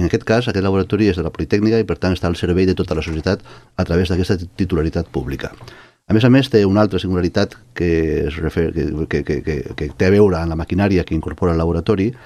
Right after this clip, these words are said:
i és que, eh, tenim una màquina, eh, operativa en el laboratori que és capaç d'arribar fins a un milió quatre-cents mil volts. És una tensió molt, molt elevada. Eh, laboratoris semblants a, en Europa i altres països arriben a tensions també molt altes, del voltant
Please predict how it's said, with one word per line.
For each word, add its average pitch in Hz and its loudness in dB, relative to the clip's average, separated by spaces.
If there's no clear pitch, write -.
i 90 4
és 107 2
que, 117 4
eh, 90 2
tenim 101 4
una 117 6
màquina, 85 2
eh, 71 -8
operativa 90 0
en 87 2
el 82 0
laboratori 85 0
que 95 -2
és - -12
capaç - -2
d'arribar 87 2
fins 87 -4
a 87 0
un 104 4
milió 104 6
quatre-cents 87 -2
mil 90 0
volts. 67 -6
És 87 -4
una 87 0
tensió 98 2
molt, 98 4
molt 90 2
elevada. 69 -4
Eh, 82 0
laboratoris 98 2
semblants 107 2
a, 78 -4
en 80 -6
Europa 82 2
i - 0
altres 80 -6
països 90 0
arriben 110 4
a 107 2
tensions 101 0
també 85 0
molt 104 4
altes, 113 0
del 80 -2
voltant 85 -2